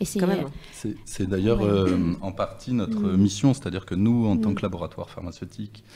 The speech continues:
Speaker 1: Mm.
Speaker 3: et de par notre relation privilégiée avec les gynécologues,
Speaker 1: Mm.
Speaker 3: euh, en France, puisqu'on est présent en France
Speaker 1: Mm.
Speaker 3: et considéré comme le laboratoire spécialiste, je dirais, en France de la santé de la femme,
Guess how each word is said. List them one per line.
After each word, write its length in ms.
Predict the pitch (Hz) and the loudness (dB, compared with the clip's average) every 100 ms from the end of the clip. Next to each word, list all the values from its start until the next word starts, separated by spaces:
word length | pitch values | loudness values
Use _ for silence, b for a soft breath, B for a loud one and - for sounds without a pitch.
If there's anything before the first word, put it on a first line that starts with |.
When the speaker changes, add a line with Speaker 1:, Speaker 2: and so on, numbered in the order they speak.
| B B B | B B B
Speaker 1:
Mm. 140 | 208 | -2
Speaker 3:
et 60 | 202 | -2
de 100 | - | -2
par 280 | 82 101 95 | 2 4 4
notre 280 | 85 - 87 | 2 0 -2
relation 380 | 87 85 - 98 | -2 -2 -2 -4
privilégiée 540 | - 92 90 87 95 | -2 -2 -2 -4 -8
avec 280 | 90 80 - | -8 -12 -14
les 120 | 80 | -14
gynécologues, 600 | 76 78 208 196 220 87 | -12 -10 -6 -4 -4 -4
Speaker 1:
Mm. 100 | 80 | -6
Speaker 3:
euh, 40 | 80 | -6
en 120 | 76 | -8
France, 300 | - 135 147 | -6 -8 -8
puisqu'on 400 | - - - 85 | -12 -14 -8 -8
est 60 | |
présent 380 | 80 - 85 87 | -8 -12 -12 -10
en 60 | 85 | -10
France 300 | 110 104 101 | -4 0 2
Speaker 1:
Mm. 80 | 98 | 0
Speaker 3:
et 40 | |
considéré 560 | - 101 - 90 85 98 | -2 -6 -6 -12 -12 -12
comme 240 | - 85 | -12 -10
le 100 | 85 | -8
laboratoire 580 | 87 82 82 90 92 87 - b b b b | -10 -10 -14 -14 -14 -14 -16 b b b b
spécialiste, 680 | - - 82 - 80 98 - | -20 -12 -10 -6 -4 -4 -6
je 60 | 78 | -6
dirais, 240 | 78 76 | -2 0
en 140 | 87 82 | 0 -2
France 260 | - 92 | -2 -4
de 80 | 87 | -4
la 100 | 78 | -8
santé 300 | 80 90 - | -6 -8 -6
de 100 | 85 | -8
la 60 | - | -8
femme, 360 | - 117 127 | -6 -4 -4